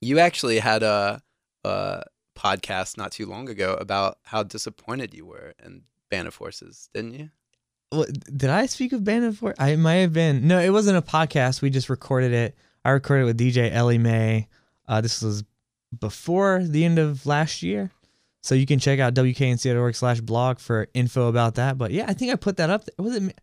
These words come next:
Speaker 2: I don't know if it was me that put that up. I'll have to check again. Maybe it was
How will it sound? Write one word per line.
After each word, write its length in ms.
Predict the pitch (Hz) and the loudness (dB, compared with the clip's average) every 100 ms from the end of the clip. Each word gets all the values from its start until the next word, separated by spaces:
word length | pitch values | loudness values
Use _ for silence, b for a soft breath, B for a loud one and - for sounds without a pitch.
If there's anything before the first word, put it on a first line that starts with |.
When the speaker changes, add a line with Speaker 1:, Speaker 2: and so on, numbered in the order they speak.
| _ _ _ _ _ - | _ _ _ _ _ -4
Speaker 2:
I 60 | |
don't 100 | 226 | 0
know 60 | 262 | 0
if 80 | 233 | 2
it 40 | |
was 140 | 202 165 | 4 4
me 100 | 165 | 4
that 120 | 151 | 4
put 120 | 151 | 2
that 140 | 139 | 2
up. 120 | 135 110 | 2 2
I'll 180 | 123 | 2
have 140 | 139 135 | 2 0
to 240 | 113 110 110 - | -4 -4 -8 -8
check 320 | - 120 - | -4 -2 -4
again. 420 | 98 101 95 117 | -4 -2 -2 -2
Maybe 220 | 135 214 254 | 0 0 0
it 60 | |
was 280 | 214 143 - | -2 -4 -8